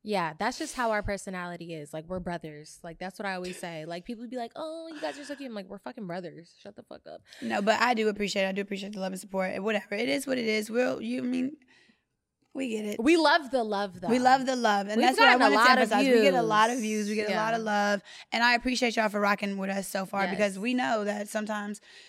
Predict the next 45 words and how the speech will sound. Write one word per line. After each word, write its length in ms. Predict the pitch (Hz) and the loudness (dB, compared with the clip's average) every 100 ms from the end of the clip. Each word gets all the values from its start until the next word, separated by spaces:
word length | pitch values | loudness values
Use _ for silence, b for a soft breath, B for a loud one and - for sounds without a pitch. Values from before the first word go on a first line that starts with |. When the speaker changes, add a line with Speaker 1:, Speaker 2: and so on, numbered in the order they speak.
| B | B
Speaker 2:
shit 220 | - 226 226 | 0 2 4
can 100 | 226 | 2
hit 100 | 214 | 0
the 60 | |
fan. 480 | 190 294 294 240 247 - | 0 0 0 -2 -12 -10
Speaker 1:
Yeah. 220 | 202 175 165 | -10 -8 -2
Speaker 2:
Like, 220 | 202 220 | 2 4
honestly, 380 | 196 226 254 214 | 4 2 0 -2
recently, 480 | 196 277 226 208 196 | -2 -2 -4 -2 -2
we 160 | 196 269 | 2 2
had 140 | 254 | 2
a 40 | |
Blueprint. 480 | 196 254 302 220 - - _ _ _ | 2 -2 0 -2 -4 -12 _ _ _
We 120 | 240 | 0
had 100 | 269 | 2
a 60 | 226 | 0
Blueprint, 420 | 277 262 240 - | -2 -4 -4 -2
uh, 160 | 226 233 | 0 2
podcast. 580 | 254 294 220 - 220 - - | 2 0 -4 -8 -14 -12 -6
And 120 | 214 | -4
Speaker 1:
What 40 | |
Speaker 2:
they 60 | 226 | -2
Speaker 1:
do 0 | 254 | -2
you 40 | |
mean? 220 | 262 269 | -4 -6
What's 160 | 233 - | -8 -8
Blueprint? 500 | 247 - 214 196 - 185 | -8 -8 -10 -12 -12 -2
Speaker 2:
We 140 | 240 | 2
had, 320 | 269 262 247 | 4 4 2
we 180 | 220 247 | 0 0
were 140 | 262 262 | -2 0
following 400 | 240 247 254 254 | 0 0 0 0
in 100 | 254 | -2
some 160 | 285 | -6
footsteps, 580 | 285 320 - - 214 220 | -12 -10 -6 -2 -2 -4
and 120 | 220 | -6
then 140 | 226 226 | -4 -6
their 100 | 254 | -6
footsteps. 400 | 262 - 240 202 | -8 -6 -4 -2
Speaker 1:
What 80 | |
do 80 | 247 | -2
you 140 | 269 285 | -4 -6
mean? 400 | 302 359 233 196 | -6 -6 -6 -6
Whose 240 | 262 320 | -6 -8
footsteps? 720 | 262 - - 196 175 170 - | -10 -10 -10 -10 -8 -12 -16